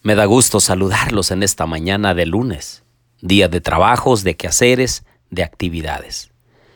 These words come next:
Les habla su amigo y hermano Marcelo Ordóñez y los invito a orar.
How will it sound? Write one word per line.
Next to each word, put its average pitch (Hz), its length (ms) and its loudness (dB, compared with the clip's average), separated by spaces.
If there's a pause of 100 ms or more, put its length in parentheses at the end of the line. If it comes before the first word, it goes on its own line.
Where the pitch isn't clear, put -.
(260)
Les 120 180 4
habla 175 220 6
su 139 100 4
amigo 135 300 4
y - 20 6
hermano 110 320 0
Marcelo 104 400 0
Ordóñez 90 500 -6 (380)
y 113 120 2
los 113 180 4
invito 180 340 2
a 87 40 4
orar. 71 260 -2